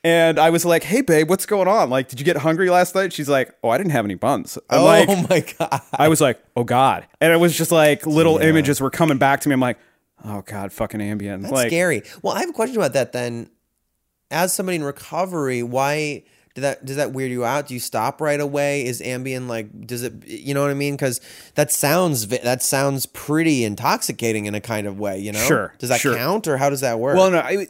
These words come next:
Speaker 1: as, since it was prescribed by a medical professional, like, it's not like I was
Speaker 2: Under
Speaker 1: doing it socially.
Speaker 2: supervision,
Speaker 1: Yeah,
Speaker 2: yeah.
Speaker 1: exactly.
Speaker 2: But did you,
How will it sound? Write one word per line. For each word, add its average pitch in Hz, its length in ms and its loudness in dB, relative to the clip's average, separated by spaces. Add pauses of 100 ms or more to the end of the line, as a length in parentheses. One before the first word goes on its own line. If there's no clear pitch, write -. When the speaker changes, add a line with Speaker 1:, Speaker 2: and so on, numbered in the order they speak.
Speaker 1:
as, 160 320 -2 (200)
since 185 180 0
it - 20 0
was 170 160 0
prescribed 131 640 2
by 117 200 2
a 117 40 0
medical 120 360 0
professional, 135 680 0
like, 107 400 0
it's 139 160 -2
not 131 160 0
like 113 180 0
I 110 80 2
was 110 120 0
Speaker 2:
Under 113 120 0
Speaker 1:
doing 110 140 -2
it 127 40 -2
socially. 120 220 0 (140)
Speaker 2:
supervision, 110 240 -4
Speaker 1:
Yeah, 113 140 -2
Speaker 2:
yeah. 104 100 0
Speaker 1:
exactly. 92 500 -6 (160)
Speaker 2:
But 156 200 0
did 151 180 0
you, 165 160 2